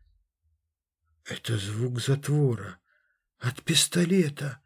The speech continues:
Резко оборачиваюсь и на дверь кабинета Марата смотрю. Звук точно был оттуда. Господи, что он задумал? Марат, нет!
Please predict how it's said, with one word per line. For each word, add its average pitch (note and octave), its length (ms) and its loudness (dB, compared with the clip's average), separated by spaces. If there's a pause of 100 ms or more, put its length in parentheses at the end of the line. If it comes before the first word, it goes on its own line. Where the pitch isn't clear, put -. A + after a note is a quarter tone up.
(580)
Резко E3+ 540 6
оборачиваюсь F3+ 920 2 (340)
и E3 100 8
на F3+ 160 12
дверь F#3 340 8
кабинета F3+ 580 8
Марата F3+ 460 6
смотрю. C3 560 0 (200)
Звук C#3 460 4 (100)
точно E3 500 8
был E3+ 300 6
оттуда. F#3 500 4
Господи, F3 1160 2 (220)
что - 360 8
он B3+ 160 6
задумал? C#4 800 10 (400)
Марат, C4 960 8 (180)
нет! A3 960 12